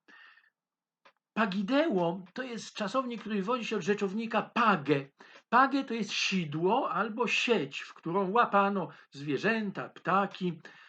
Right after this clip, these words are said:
ale też w przenośni można znaczyć wszelkiego rodzaju pułapkę. Pagideo to jest zastawić pułapkę, zastawić sidło, usidlić, byśmy powiedzieli, mm, więc, y, po naszemu. Znaleźć w jakąś, jakąś sytuację, y, którą mogli, y,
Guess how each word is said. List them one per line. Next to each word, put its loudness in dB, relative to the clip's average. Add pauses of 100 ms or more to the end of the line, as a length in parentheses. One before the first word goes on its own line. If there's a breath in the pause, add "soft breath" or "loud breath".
(180 loud breath)
ale -2
też 0
w -18
przenośni -2
można -2
znaczyć -4 (220)
wszelkiego -8
rodzaju 0
pułapkę. 0 (420 loud breath)
Pagideo -2
to -8
jest -4
zastawić -8
pułapkę, -2
zastawić -12
sidło, -2 (140 loud breath)
usidlić, -2
byśmy -12
powiedzieli, -6 (280 loud breath)
mm, -4
więc, -6
y, -8 (160)
po -8
naszemu. -8 (720 loud breath)
Znaleźć 0
w -4
jakąś, 0
jakąś -2
sytuację, -2 (160 loud breath)
y, -10
którą -6
mogli, -4
y, -2